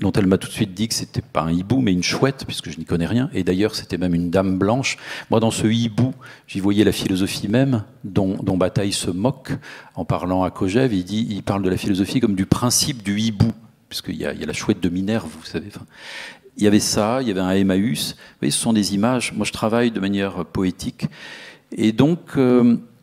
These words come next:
je me suis lancé, je me suis dit, « Tiens, si ce banquier était Georges Bataille, euh, si, si, si Georges Bataille, c'était moi, si, si c'est que des si,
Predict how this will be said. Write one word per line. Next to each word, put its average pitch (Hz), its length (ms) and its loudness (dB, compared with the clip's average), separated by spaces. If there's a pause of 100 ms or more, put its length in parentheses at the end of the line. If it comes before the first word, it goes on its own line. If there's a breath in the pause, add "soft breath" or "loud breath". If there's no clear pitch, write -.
(600)
je - 120 -2
me 117 60 0
suis - 200 0
lancé, 110 420 2
je 98 80 -4
me 101 60 0
suis - 240 -2
dit, « 113 160 -4
Tiens, 147 200 -6
si - 140 -4
ce - 140 -2
banquier 110 680 2
était 101 220 0
Georges 82 280 -6
Bataille, 92 840 0
euh, 82 240 0 (520 loud breath)
si, - 640 -2
si, 101 760 2
si 98 220 0
Georges 87 240 0
Bataille, 92 420 4
c'était 104 280 2
moi, 107 520 2
si, 101 640 2
si 107 200 -2
c'est - 200 -4
que - 120 0
des 117 120 2
si, - 280 0